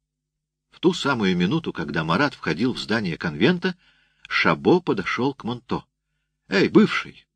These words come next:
начал он. Монто поднял глаза. «Почему ты величаешь меня бывшим?» «Потому что ты бывший.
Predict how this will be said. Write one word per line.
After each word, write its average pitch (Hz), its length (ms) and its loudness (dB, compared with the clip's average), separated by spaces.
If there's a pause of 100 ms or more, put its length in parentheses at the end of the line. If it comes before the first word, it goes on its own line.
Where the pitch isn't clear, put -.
начал 85 360 -2
он. 73 160 -6 (580)
Монто 78 460 0
поднял 101 420 -2
глаза. 80 400 -6 (920)
«Почему - 420 -4
ты - 120 -2
величаешь 95 580 2
меня 85 360 2
бывшим?» 85 540 -6 (680)
«Потому 85 340 -4
что - 180 0
ты 202 140 2
бывший. 190 500 -2